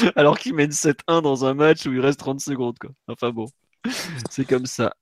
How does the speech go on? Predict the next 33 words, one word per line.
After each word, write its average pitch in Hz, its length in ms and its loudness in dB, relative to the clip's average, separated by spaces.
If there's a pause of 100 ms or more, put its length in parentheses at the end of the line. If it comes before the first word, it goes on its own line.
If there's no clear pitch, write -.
(100)
Euh, 131 880 6
tiens, 127 140 -4
on - 20 -4
nous 127 100 -4
parle 131 220 2
des, 120 300 0
du 117 140 -12
désaveu 127 500 0
d'Antero 117 380 -6
Henrique 117 280 -8
sur 104 180 -4
live. 98 220 0
On, 98 220 -2
on 131 100 -2
y 156 80 4
reviendra, 139 420 4
tout - 100 -12
ça, 127 140 2
c'est 117 140 -2
la 110 100 6
politique 117 380 -4
du 117 100 -14
club. 117 460 4
Il 113 60 -2
se - 80 -8
passe 139 160 2
encore 131 240 2
plein 151 180 4
de 135 60 -2
choses 147 180 2
en 131 80 4
ce - 140 -8
moment. 127 280 -4